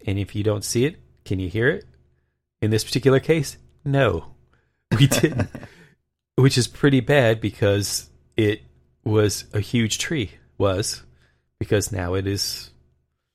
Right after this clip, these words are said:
well, now it's actually, like, cut up into little pieces and taken to the, um,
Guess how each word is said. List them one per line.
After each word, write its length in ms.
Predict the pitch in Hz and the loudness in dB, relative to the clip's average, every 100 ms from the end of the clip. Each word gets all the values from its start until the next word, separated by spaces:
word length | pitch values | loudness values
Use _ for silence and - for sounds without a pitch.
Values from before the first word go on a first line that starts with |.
| _ _ _ _ | _ _ _ _
well, 140 | 85 85 | -2 2
now 260 | 107 101 | 4 4
it's 140 | 87 - | 2 -2
actually, 500 | 85 - 92 87 85 | -6 -4 -4 -4 -4
like, 360 | 82 80 - _ - | -8 -10 -16 _ -2
cut 180 | 104 | 0
up 160 | 90 - | 0 -2
into 180 | 90 90 | -8 -6
little 160 | 85 | -8
pieces 440 | - 95 - 87 - | -6 -6 -6 -8 -8
and 180 | 87 - | -10 -4
taken 360 | 95 - 87 | -4 -4 -10
to 340 | - 92 85 85 | -8 -8 -8 -8
the, 360 | 90 85 87 85 - _ _ _ - | -8 -8 -8 -12 -18 _ _ _ -10
um, 340 | 90 87 85 | -8 -8 -12